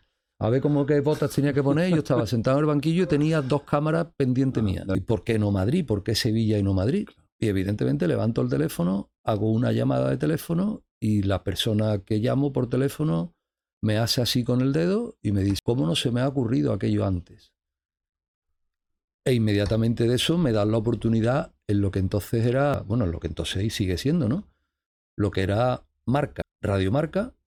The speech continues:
Speaker 2: Ujú.
Speaker 1: la primera entrevista que me siento una mañana muy temprano.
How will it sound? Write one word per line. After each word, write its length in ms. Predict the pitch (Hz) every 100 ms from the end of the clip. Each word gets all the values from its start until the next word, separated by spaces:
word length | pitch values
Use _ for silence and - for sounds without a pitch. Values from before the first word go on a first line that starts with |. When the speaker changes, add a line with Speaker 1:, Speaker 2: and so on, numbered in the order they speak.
| _
Speaker 2:
Ujú. 260 | - 76 117
Speaker 1:
la 140 | 101 92
primera 320 | 101 104 107
entrevista 520 | 104 104 123 - 110
que 100 | 110
me 100 | 101
siento 400 | - 127 120 107
una 200 | 107 110
mañana 380 | 101 107 117 104
muy 440 | 104 135 143 135
temprano. 580 | 117 101 98 113 92 -